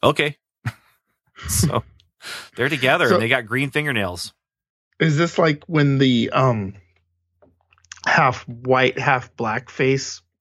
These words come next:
Speaker 2: guy listened to the half black, half white face guy in Star Trek?
Speaker 1: No, this is actually more akin, I think, to, um, Captain Kirk's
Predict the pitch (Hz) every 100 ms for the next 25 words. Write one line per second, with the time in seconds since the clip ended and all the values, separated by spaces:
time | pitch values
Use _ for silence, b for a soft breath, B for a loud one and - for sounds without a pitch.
0 | - 143 127 127 127 127 131 131 123 117
1 | 120 120 117 - 139 135 - 123 123 -
2 | 123 127 - 160 156 170 165 170 139 -
3 | - 139 143 165 - _ B B B B
4 | B B B B B B B B _ _
5 | _ 135 135 147 135 117 147 - 123 -
6 | - 151 - 156 127 123 135 123 - 127
7 | 123 117 - 123 120 - 127 120 113 113
8 | 107 98 95 - b b b b b _
9 | - 135 - 147 120 - 135 123 - -
10 | -